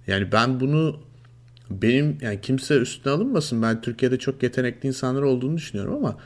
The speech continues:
Türkiye'deki teknolojik kapasitenin böyle şeyler geliştirmeye yeterli olduğunu düşünmüyorum ne yazık ki. Yani böyle bir vizyon olduğunu düşünmüyorum.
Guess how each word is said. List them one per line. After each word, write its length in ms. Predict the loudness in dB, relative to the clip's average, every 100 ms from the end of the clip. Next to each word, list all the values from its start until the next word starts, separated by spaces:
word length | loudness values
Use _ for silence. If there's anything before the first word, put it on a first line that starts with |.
| -20 -20 -6
Türkiye'deki 560 | -6 2 4 4 0
teknolojik 540 | -2 -2 -2 -2 -2 -4
kapasitenin 680 | 0 -2 -2 -2 0 0
böyle 200 | 4 4
şeyler 300 | 4 2 2
geliştirmeye 580 | 4 2 0 -4 -4 0
yeterli 400 | 0 0 -2 0
olduğunu 360 | -2 -4 -4 -6
düşünmüyorum 560 | -4 -4 -2 -2 -4 -8
ne 40 |
yazık 320 | -10 -12 -16
ki. 140 | -16 -16 -20 -20 -20 -20 -20 -20 -20 -10 0
Yani 320 | 2 2 -2 -12 -20 -2
böyle 180 | 2 2
bir 60 | 2
vizyon 340 | 0 4 4
olduğunu 360 | 4 0 -4 -8
düşünmüyorum. 560 | -12 -10 -10 -8 -12